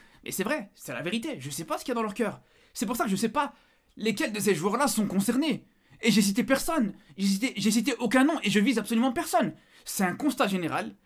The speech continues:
là je vous dis c'est un constat général où je sais qu'il y a certains, il y a certains joueurs qui sont concernés par ça.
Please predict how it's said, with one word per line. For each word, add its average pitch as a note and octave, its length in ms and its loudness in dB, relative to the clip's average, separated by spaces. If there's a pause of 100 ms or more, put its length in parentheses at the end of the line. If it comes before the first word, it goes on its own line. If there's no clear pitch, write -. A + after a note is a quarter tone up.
(160)
là A3+ 160 0
je G3 100 -2
vous E3+ 120 -2
dis A3+ 80 0
c'est D#3 100 -4
un C3 60 -2
constat G3+ 260 -4
général E3 540 -2
où C#4 160 6
je F#3 100 4
sais C4+ 240 -4
qu'il F3 140 -2
y E3+ 40 -2
a E3 120 -2
certains, - 500 -2 (800)
il - 40 -8
y - 20 -4
a C#3 40 -6
certains A#3+ 300 -4
joueurs F3+ 220 -4
qui A3+ 80 -8
sont A3+ 100 -2
concernés A3 340 -4
par A3+ 140 -4
ça. D3+ 240 -10